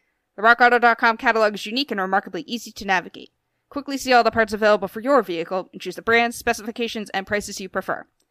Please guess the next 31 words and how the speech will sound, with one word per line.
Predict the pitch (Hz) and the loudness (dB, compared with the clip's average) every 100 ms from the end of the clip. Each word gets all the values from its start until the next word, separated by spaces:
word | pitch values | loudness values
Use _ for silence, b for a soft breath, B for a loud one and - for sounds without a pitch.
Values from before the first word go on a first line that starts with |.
| _ _ _ _ | _ _ _ _
Best | 277 294 | 0 0
of | 254 | 4
all, | 262 262 262 | 6 6 4
prices | - 247 220 | 2 2 2
at | 220 | 4
rock | 220 226 | 4 6
auto | 240 | 4
dot | 226 220 | 4 2
com | 233 208 | 4 2
are | 202 | 4
always | 196 190 - | 2 0 2
reliably | 202 233 214 196 | 6 6 4 0
low, | 208 214 - | 0 0 -2
and | 190 | -8
the | |
same | - 190 | -6 -6
for | 202 175 | -8 -12
professionals | 180 214 175 208 202 | -8 -4 -4 -6 -8
and | 190 | -6
do-it-yourselfers. | 196 196 - 160 127 - - - _ _ _ _ - | -4 -4 -6 -10 -10 -14 -20 -20 _ _ _ _ 2
Why | 277 | 2
spend | 302 262 | 4 2
up | 262 | 0
to | 240 | -2
twice | - 302 262 | 2 2 2
as | |
much | 277 277 | -2 -2
for | - | -4
the | 190 | -8
same | 214 214 | -4 -4
parts? | 190 - - - | -2 -4 -8 -20